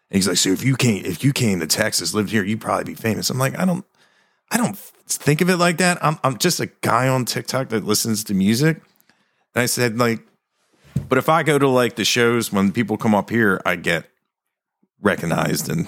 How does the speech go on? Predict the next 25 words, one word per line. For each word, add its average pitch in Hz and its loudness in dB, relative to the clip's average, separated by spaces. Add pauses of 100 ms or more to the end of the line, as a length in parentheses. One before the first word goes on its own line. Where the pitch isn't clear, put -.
they'll 95 2
tell 101 0
me, 90 2
they're 85 0
like, 80 0
'Hey, 95 -2
check - -4
these 90 0
guys 82 0
out.'" - -2 (500)
And 87 0
I, 101 2
you 107 0
know, 90 2 (320)
bring 95 2
my 90 0
phone 90 0
app 87 0
out 87 2
and 92 -4
go, 95 0
"Okay." 104 -4 (1160)
But, 107 2
like, 101 2
it, 110 0